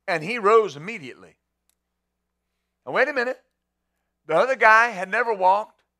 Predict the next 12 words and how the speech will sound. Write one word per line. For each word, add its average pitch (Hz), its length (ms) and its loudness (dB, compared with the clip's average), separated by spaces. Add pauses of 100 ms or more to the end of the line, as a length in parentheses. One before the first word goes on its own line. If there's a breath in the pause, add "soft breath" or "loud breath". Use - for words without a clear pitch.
(480)
But 165 100 -2
how 208 160 2
many 240 240 -8
know 247 220 0
if 214 120 -6
you 247 120 -4
hadn't 226 180 0
walked 233 300 -2
in 208 100 -10
eight 226 180 -6
years, 233 520 -10 (3000)
right? 240 320 0